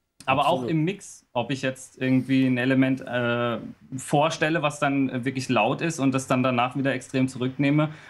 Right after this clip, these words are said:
Speaker 1: und nicht eben, wie ich vorhin schon sagte, versuchen, alles irgendwie gleichberechtigt, äh, nach vorne zu mischen. Das geht einfach nicht.
Speaker 2: Und das ist ja auch, äh, mittlerweile so das Gefühl, ähm, im Raum, es muss ja was an jeder Spur gedreht werden.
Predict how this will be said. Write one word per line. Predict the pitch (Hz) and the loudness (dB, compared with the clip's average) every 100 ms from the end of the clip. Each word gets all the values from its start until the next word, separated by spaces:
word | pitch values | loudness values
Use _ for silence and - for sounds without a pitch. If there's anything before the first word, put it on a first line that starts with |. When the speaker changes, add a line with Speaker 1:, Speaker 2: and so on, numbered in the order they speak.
| - | 0
Speaker 1:
und | 135 | 2
nicht | 139 151 | 4 2
eben, | 147 151 139 | 2 4 4
wie | 143 | 2
ich | 139 | 2
vorhin | 147 143 | 0 0
schon | 147 139 | -2 -2
sagte, | 147 - | -2 -2
versuchen, | 139 135 151 156 135 - | -2 -2 0 2 2 -2
alles | 131 147 156 156 151 - | 0 2 2 0 -6 -6
irgendwie | 160 135 131 127 | 0 2 2 2
gleichberechtigt, | 120 135 139 123 120 - 123 - - | 0 0 -2 -2 -2 -2 -6 -6 -14
äh, | - 127 120 | -8 -4 0
nach | 120 123 | 0 0
vorne | 131 135 123 | 2 2 2
zu | 127 | 0
mischen. | 113 120 | 0 0
Das | 117 - | -4 0
geht | 131 | -2
einfach | - 98 98 | -2 -4 -4
nicht. | 101 - - _ _ 101 | -6 -8 -16 _ _ -14
Speaker 2:
Und | 101 110 104 | -10 -8 -8
das | 90 | -10
ist | - 107 | -12 -6
ja | 123 | -2
auch, | 104 92 | -2 -4
äh, | - 117 104 92 _ _ - | -4 -2 -2 -4 _ _ -12
mittlerweile | 107 113 104 110 107 | -2 -2 0 -2 -2
so | 107 | -4
das | 110 - | -6 -6
Gefühl, | 107 - 135 147 151 - - _ - | -12 -4 0 2 0 -6 -20 _ -6
ähm, | 113 120 120 127 | -4 -4 -6 -8
im | 127 117 | -6 -4
Raum, | 98 92 131 160 160 - - _ 127 | -2 0 0 0 -2 -8 -20 _ -4
es | 107 - | -4 -4
muss | 107 127 226 - - | -6 -2 -4 -4 2
ja | 220 123 123 | 2 2 -2
was | 110 - | -4 -6
an | - 110 | -8 -6
jeder | 110 110 101 | -2 -2 -2
Spur | 92 - 110 107 92 | -4 -12 -8 -4 -4
gedreht | 120 101 101 110 110 - | -6 -6 -4 -4 -4 -6
werden. | 95 90 87 | -8 -8 -12